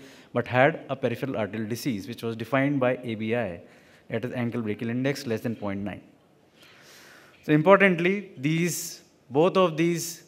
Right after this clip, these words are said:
groups had almost equal number of patients who had cardiovascular risk factors. And importantly, around forty percent of these in, patients in this trial had established cardiovascular disease.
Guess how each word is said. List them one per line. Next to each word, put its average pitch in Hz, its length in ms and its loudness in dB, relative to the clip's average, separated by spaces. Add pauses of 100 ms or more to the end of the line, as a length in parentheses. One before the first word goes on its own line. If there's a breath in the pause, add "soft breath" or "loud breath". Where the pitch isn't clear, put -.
groups 139 360 0
had 139 320 4
almost 143 360 0
equal 151 240 0
number 147 300 2
of 139 100 -4
patients 131 380 -2
who 127 160 -4
had 143 240 2
cardiovascular 127 540 0
risk 117 180 -6
factors. 139 640 -4 (520 soft breath)
And 131 180 -2
importantly, 160 840 2
around 131 200 -2
forty 143 320 -2
percent 156 340 -2
of 147 240 0
these 151 520 -6 (220)
in, 139 200 -8 (320)
patients 147 340 0
in 143 140 -2
this 135 160 -2
trial 135 420 0 (200)
had 143 300 2
established 143 640 -2
cardiovascular 117 720 -2 (180)
disease. 104 600 -10